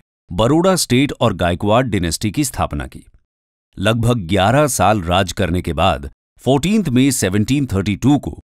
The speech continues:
मुगल सरदार अभय सिंह के साथ लड़ाई में पिलाजी राव की मृत्यु हो गई और फिर उनके बेटे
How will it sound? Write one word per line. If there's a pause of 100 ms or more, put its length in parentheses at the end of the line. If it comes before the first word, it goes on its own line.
(120)
मुगल
सरदार (100)
अभय
सिंह
के
साथ
लड़ाई
में (280)
पिलाजी
राव
की
मृत्यु
हो
गई (400)
और (100)
फिर
उनके
बेटे